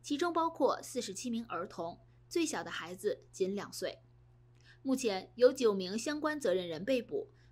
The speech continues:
包括翻新吊桥的承包商奥利瓦集团的高管、桥梁售票员和维安人员等。相关责任人将面临诉讼。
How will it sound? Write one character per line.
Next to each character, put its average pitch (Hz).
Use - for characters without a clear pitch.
包 311
括 311
翻 302
新 302
吊 285
桥 170
的 180
承 180
包 220
商 262
奥 311
利 226
瓦 139
集 170
团 185
的 175
高 254
管、 220
桥 254
梁 247
售 311
票 233
员 160
和 175
维 165
安 247
人 190
员 143
等。 151
相 339
关 330
责 214
任 226
人 165
将 208
面 214
临 147
诉 185
讼。 180